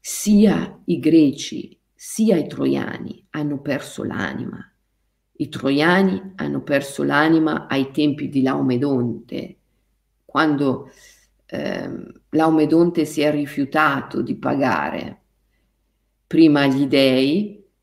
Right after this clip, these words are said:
Nettuno e Apollo, che hanno costruito le mura di Pro-, di Troia, e poi Eracle, che gli ha salvato la figlia, Esione.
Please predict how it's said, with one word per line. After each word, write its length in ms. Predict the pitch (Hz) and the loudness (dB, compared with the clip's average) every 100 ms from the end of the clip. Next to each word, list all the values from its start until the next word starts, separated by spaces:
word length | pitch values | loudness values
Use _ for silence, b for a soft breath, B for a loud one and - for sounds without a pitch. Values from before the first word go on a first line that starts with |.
| _ _ _ _ _ _ _ | _ _ _ _ _ _ _
Nettuno 840 | 147 143 135 - 156 143 127 113 | -6 -4 -6 -4 0 2 0 -2
e 100 | - | -2
Apollo, 480 | 139 - 147 139 170 | -2 0 2 4 4
che 120 | 170 131 | 2 0
hanno 160 | 131 | -2
costruito 580 | 131 127 - 143 135 160 | -4 -10 -4 -2 0 0
le 120 | 156 | 0
mura 260 | 135 131 135 | 0 0 -2
di 140 | 131 | -4
Pro-, 380 | - - 135 123 147 | -8 -4 -2 -2 -2
di 140 | 170 | -4
Troia, 640 | - 139 135 131 139 - | 0 2 2 2 -2 -4
e 120 | 165 | -6
poi 360 | 170 143 165 - | -2 2 2 4
Eracle, 800 | 170 147 147 - - 147 160 - _ _ _ - | 4 4 2 -4 -4 -4 -4 -10 _ _ _ 0
che 300 | 170 165 - | 6 6 4
gli 100 | 143 | -2
ha 60 | |
salvato 520 | 147 170 151 131 - - | -2 -2 -2 -2 -4 -6
la 120 | 135 | -6
figlia, 720 | - 156 135 123 107 113 - | -4 -2 -2 -2 -4 -6 -8
Esione. 720 | 135 139 143 156 127 123 - | -6 0 2 4 2 -4 -10